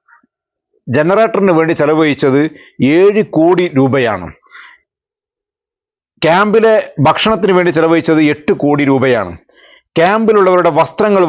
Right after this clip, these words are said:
വാങ്ങിയതിന് പതിനൊന്ന് കോടി രൂപ ചെലവഴിച്ചിരിക്കുന്നു. ക്യാമ്പിലേക്ക് എത്രയെത്ര വസ്ത്രങ്ങളാണ് ഇവിടുത്തെ ഓരോരുത്തരും സമാഹരിച്ചു കൊടുത്തിട്ടുള്ളത്.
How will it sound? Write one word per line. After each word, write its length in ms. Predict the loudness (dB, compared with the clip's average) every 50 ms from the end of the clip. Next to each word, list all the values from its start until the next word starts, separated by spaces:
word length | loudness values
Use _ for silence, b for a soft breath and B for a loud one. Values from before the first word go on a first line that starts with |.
| 2
വാങ്ങിയതിന് 500 | 2 2 2 0 -2 -2 0 0 -2 -2 -4 -2 -4
പതിനൊന്ന് 500 | -2 0 0 0 0 0 0 2 0 0 0 0
കോടി 220 | 0 0 2 0 2 0
രൂപ 180 | 0 0 0 -2 -2
ചെലവഴിച്ചിരിക്കുന്നു. 720 | -2 0 0 0 -2 0 -2 -2 -4 -2 -2 -2 -2 -2 -6 -8 _ b b b b b b b b b _ _ -6 -4
ക്യാമ്പിലേക്ക് 720 | -2 -2 0 0 0 0 0 2 2 2 0 0 0 0 0 2 2
എത്രയെത്ര 520 | 0 -2 -2 0 0 0 0 0 0 -2 -2 0 -2
വസ്ത്രങ്ങളാണ് 720 | -4 -4 -4 -6 -4 -2 -2 0 0 0 0 0 -2 -4 -6 -8 -12 _ _ _ _ -4 -2
ഇവിടുത്തെ 320 | 0 0 -2 -2 -2 0 0 2 2
ഓരോരുത്തരും 560 | 2 2 2 2 0 0 0 0 0 0 0 -2 -4
സമാഹരിച്ചു 520 | -2 0 0 0 0 -2 -2 -4 -2 -2 -2
കൊടുത്തിട്ടുള്ളത്. 540 | 0 0 -2 -2 -2 -2 -2 -2 0 -2 -2